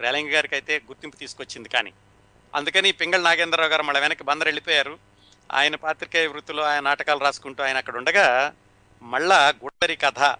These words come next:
అనే సినిమాకి ఆయన వెనక్కి పిలిచారు పింగళి నాగేంద్రరావు గారిని.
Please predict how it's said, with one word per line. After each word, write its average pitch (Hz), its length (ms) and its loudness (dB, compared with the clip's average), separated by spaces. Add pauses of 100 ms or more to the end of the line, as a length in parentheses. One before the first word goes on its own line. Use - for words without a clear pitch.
అనే 139 240 -4
సినిమాకి 127 600 -8
ఆయన 139 300 -4
వెనక్కి 127 260 -4
పిలిచారు 123 360 -6
పింగళి 120 300 -6
నాగేంద్రరావు 113 460 -2
గారిని. 101 240 -4